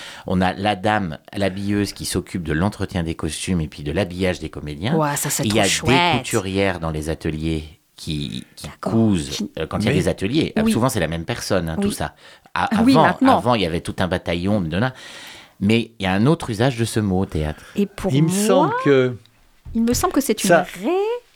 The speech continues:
Speaker 2: répétition.
Speaker 3: Avec les costumes, pour
Speaker 1: Alors
Speaker 3: la première fois.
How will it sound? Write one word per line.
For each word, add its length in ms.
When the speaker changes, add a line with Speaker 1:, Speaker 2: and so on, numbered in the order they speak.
Speaker 2:
répétition. 640
Speaker 3:
Avec 300
les 120
costumes, 720
pour 120
Speaker 1:
Alors 120
Speaker 3:
la 20
première 460
fois. 460